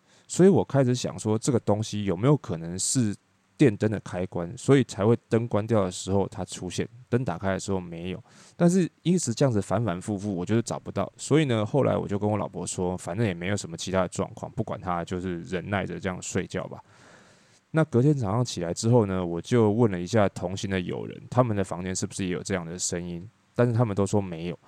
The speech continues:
所以我到现在呢，也不知道那个声音是从哪里发出来的。不过因为也没有什么发生其他的状况，所以呢，我也就没有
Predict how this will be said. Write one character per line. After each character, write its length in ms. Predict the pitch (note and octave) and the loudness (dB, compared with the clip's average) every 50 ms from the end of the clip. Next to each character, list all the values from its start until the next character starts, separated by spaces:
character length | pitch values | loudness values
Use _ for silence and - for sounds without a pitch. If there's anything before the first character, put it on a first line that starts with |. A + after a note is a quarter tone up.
| - - - _ _ _ _ | -20 -20 -20 _ _ _ _
所 200 | - - D#3 F3 | -6 0 2 4
以 80 | F3 D3+ | 4 4
我 160 | A2+ G2+ G2+ | 4 2 2
到 160 | - D3+ C#3+ | 2 2 2
现 200 | B2+ C#3+ C3 B2 | 2 2 0 0
在 160 | C3 C3+ A#2+ | 2 0 2
呢， 140 | G#2 F#2+ F#2+ | 2 0 0
也 120 | F2+ F2 | -2 -2
不 140 | E2 - G2+ | -2 -2 2
知 40 | A2 | 4
道 100 | A2+ A2 | 4 4
那 80 | G#2+ A2 | 4 2
个 120 | G2 F2+ | 0 0
声 220 | - - G#2 G2+ | 0 0 0 0
音 100 | G2+ G2+ | 0 0
是 100 | - A2 | -4 -6
从 200 | G2+ - F2+ F#2 | -6 -4 -4 -4
哪 120 | F2+ F2 F#2 | -4 -4 -4
里 100 | F#2+ F#2 | -4 -6
发 200 | - - F2 F2 | -6 -6 -6 -6
出 220 | F2 - - F#2 E2+ | -6 -6 -6 -6 -4
来 120 | - B1 | -6 -6
的。 180 | - - A2 - - | -10 -14 -16 -8 -2
不 80 | A#2+ C3+ | 0 4
过 120 | E3+ F3+ | 4 4
因 120 | F3 E3+ F3+ | 4 4 4
为 120 | F3 D3 | 4 4
也 80 | G#2 F2 | 4 2
没 120 | F2+ G#2 | 0 0
有 80 | A2 A2 | 0 -2
什 120 | - - | -2 -4
么 80 | E2 E2 | -8 -4
发 180 | - F#2+ F#2 | -2 -2 -2
生 160 | F#2 G2 F#2+ | 0 -2 -4
其 160 | F#2+ - - F2 | -6 -6 -4 -2
他 120 | F2+ F#2 | 0 0
的 100 | F2+ E2+ | 0 0
状 240 | - - G#2 - - - | 0 -2 -2 -2 -2 -4
况， 180 | - - - - | -8 -8 -8 -8
所 200 | - - G#2+ A2 | -6 0 2 2
以 60 | A#2 | 2
呢， 140 | A2+ G#2 F#2+ | 2 0 0
我 140 | F2+ F#2 G#2+ | 0 2 2
也 120 | G#2 F2+ | 2 2
就 340 | E2 - - G#2+ G2 F#2 F2 | 0 0 0 2 2 2 0
没 120 | E2+ F#2+ | -4 -4
有 120 | G2+ F#2+ | -4 -4